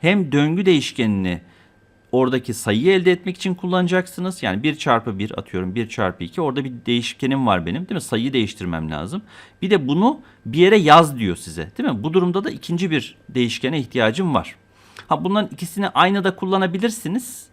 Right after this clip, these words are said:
Yani arada et komutunu kullanarak vesaire ama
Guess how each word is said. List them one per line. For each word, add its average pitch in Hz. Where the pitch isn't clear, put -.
Yani 117
arada 131
et 131
komutunu 123
kullanarak 113
vesaire 120
ama 190